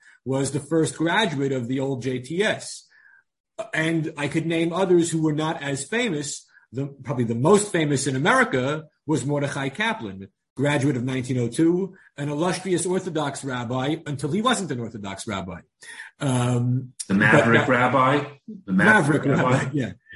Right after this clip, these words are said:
Speaker 2: And
Speaker 1: Yes.
Speaker 2: Herbert Goldstein. Herbert Goldstein.
Speaker 1: And Herbert Goldstein. So Herbert
Speaker 2: Yeah.
Speaker 1: Goldstein was nineteen thirteen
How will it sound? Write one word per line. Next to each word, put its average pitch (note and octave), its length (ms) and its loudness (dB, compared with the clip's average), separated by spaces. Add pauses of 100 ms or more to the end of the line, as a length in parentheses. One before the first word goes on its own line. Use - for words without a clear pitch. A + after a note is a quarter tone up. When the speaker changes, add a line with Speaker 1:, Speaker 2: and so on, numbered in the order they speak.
(140)
Speaker 2:
And G3 100 6
Speaker 1:
Yes. D#3 200 8
Speaker 2:
Herbert C#3 160 4
Goldstein. E3 640 2
Herbert A2 260 0
Goldstein. A2+ 320 0
Speaker 1:
And C#3 80 2
Herbert D3 260 6
Goldstein. A3+ 540 4
So D#3 180 -2
Herbert F3 280 2
Speaker 2:
Yeah. - 60 2
Speaker 1:
Goldstein F#3 400 4
was D#3 180 4
nineteen E3 420 -2
thirteen G3 760 -2